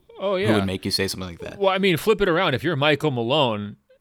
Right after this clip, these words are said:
Speaker 1: is it champagne or beer after that game for holding him to
Speaker 2: <laughs>
Speaker 1: twenty-seven, right? Like, you're legitimately celebrating with your coaching staff. For real. I mean, I'm not even kidding. Like, if you're holding James Harden to twenty-seven points at this point, first of all, you're probably winning the game. And second of all, you're probably, you know,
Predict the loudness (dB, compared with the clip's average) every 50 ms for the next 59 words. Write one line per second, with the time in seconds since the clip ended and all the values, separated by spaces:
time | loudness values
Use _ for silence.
0 | _ -4 -4 -2 -2 -2 -2 0 0 0 0 0 -2 -2 -2 -2 -2 -2 -2 -4
1 | -4 -4 -2 -2 0 0 0 0 -4 -8 -8 -6 -6 -4 -4 -4 -4 -2 -4 -4
2 | -4 -6 -8 -8 -8 -10 -14 -8 -6 -2 2 4 4 4 6 6 4 4 4 2
3 | 2 2 0 0 0 0 -2 0 0 0 0 -2 -4 -2 0 0 2 2 0 2
4 | 2 2 2 2 4 2 0 0 0 0 0 0 0 0 0 -2 -2 -2 0 0
5 | 2 4 4 2 2 2 0 0 0 -2 -4 -6 -6 -6 -4 -2 0 0 0 -2
6 | -6 -10 -10 -10 -12 -12 -12 -14 -16 _ _ _ -6 -2 -2 0 0 2 2 2
7 | 2 0 -4 -8 -8 -4 -4 -4 -4 -2 -2 -2 -2 -2 -2 -4 -4 -4 -4 -4
8 | -4 -6 -8 -8 -8 -8 -8 -10 -8 -6 -6 -6 -4 -2 -2 -2 -2 0 -2 -2
9 | -2 -2 -2 -2 -2 -2 -4 -4 -4 -4 -6 -8 -8 -6 -6 -6 -6 -6 -8 -8
10 | -8 -8 -8 -10 -10 -12 -12 -14 -10 -8 -6 -4 -4 -4 -6 -10 _ _ _ -20
11 | -20 _ _ _ -4 -4 -4 -2 0 0 0 0 0 -2 0 2 2 2 2 2
12 | 0 0 -2 -2 -4 -4 -8 -8 -8 -8 -8 -10 -12 -14 -18 _ _ _ _ -8
13 | -6 -6 -2 2 2 2 2 2 0 2 2 2 2 0 0 -2 -4 0 2 2
14 | 2 2 2 0 -2 -2 -4 -6 -8 -8 -6 -6 -8 -10